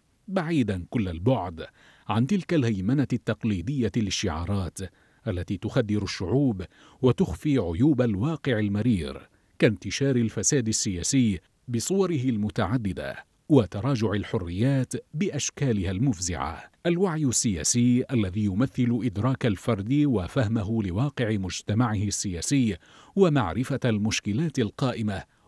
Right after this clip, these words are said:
والقوى الفاعلة والمؤثرة في صناعة القرار على المستويين المحلي والعالمي، هو في الواقع يجسد حالة من اليقظة الفكرية التي يتمكن من خلالها الإنسان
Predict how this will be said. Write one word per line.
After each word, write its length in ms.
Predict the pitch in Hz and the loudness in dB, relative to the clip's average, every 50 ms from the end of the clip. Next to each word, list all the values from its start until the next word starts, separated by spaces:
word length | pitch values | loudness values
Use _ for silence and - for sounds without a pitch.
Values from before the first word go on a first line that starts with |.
| _ | _
والقوى 540 | 123 120 92 78 - - _ 139 117 101 87 | 2 2 2 2 -2 -2 _ 4 4 4 4
الفاعلة 600 | 82 82 - - 151 147 127 110 123 117 107 101 | 2 -2 -2 -2 0 0 0 0 0 0 0 0
والمؤثرة 960 | 92 98 143 160 139 127 131 131 - 101 - - - 135 170 151 120 - 120 107 | 2 2 4 4 4 4 2 0 0 -4 -4 0 2 2 2 2 2 0 -2 -2
في 160 | - - 110 | -2 0 -2
صناعة 540 | 101 - - 101 95 117 151 135 107 107 98 - | -2 -2 -4 -2 -2 0 0 0 0 -2 -2 -2
القرار 600 | 104 87 - - 117 120 151 160 131 104 98 85 - - - - - - - | -2 -2 -2 -2 -2 0 2 2 2 0 -2 -4 -8 -12 -20 -20 -20 -14 -6
على 240 | - - - 139 180 | -4 0 2 2 2
المستويين 1080 | 175 156 143 147 143 131 - - - 110 104 98 90 95 117 127 123 95 85 78 80 - - | 2 0 0 -2 -2 -2 -2 0 0 0 0 0 2 2 4 4 4 2 -2 -4 -8 -2 2
المحلي 640 | 143 131 123 107 101 - - 110 98 95 127 139 107 | 4 4 6 4 2 0 -2 -4 0 2 2 2 2
والعالمي، 840 | 95 107 107 101 90 80 98 101 92 87 80 139 147 117 104 87 80 - _ _ - - _ _ - | 2 2 2 0 0 -2 -2 -2 -2 0 2 2 2 2 2 -2 -4 -8 _ _ -20 -20 _ _ -2
هو 220 | 175 185 151 113 | 2 4 4 4
في 120 | - - | 2 0
الواقع 680 | 110 82 82 98 135 147 - - 127 113 87 71 67 - - _ _ _ _ - | -4 -2 0 0 0 0 0 -2 -2 -2 -2 -2 -4 -6 -10 _ _ _ _ 2
يجسد 520 | 131 123 135 180 175 - - 160 143 139 | 4 4 4 4 2 0 -2 -2 -2 -2
حالة 400 | 131 - - 107 131 147 127 - - | -4 -2 -2 -2 0 0 -2 0 0
من 340 | 135 113 104 104 113 127 127 | 0 0 2 2 2 4 4
اليقظة 580 | 120 104 98 98 104 - - 160 147 123 107 - | 4 2 2 0 -2 -2 -2 -2 -2 -2 -2 -2
الفكرية 760 | 110 101 - - 107 - - 120 127 101 82 85 69 64 - - _ _ _ _ _ _ - | -2 -4 -4 -4 -6 -4 -2 -2 -2 -2 -4 -6 -8 -8 -12 -14 _ _ _ _ _ _ -2
التي 340 | 226 202 175 - 156 120 110 | -2 -2 0 0 0 0 0
يتمكن 500 | 101 - 113 101 117 147 - - 117 110 | 0 0 0 0 0 0 0 2 2 2
من 180 | 110 104 98 | 4 2 0
خلالها 480 | 92 - 110 98 139 156 117 101 95 98 | 0 -2 -2 -2 0 0 0 0 -2 -2
الإنسان 680 | 90 - - 113 107 90 - - 147 139 120 98 85 | -4 -6 -6 -6 -4 -2 0 0 0 0 -2 -4 -6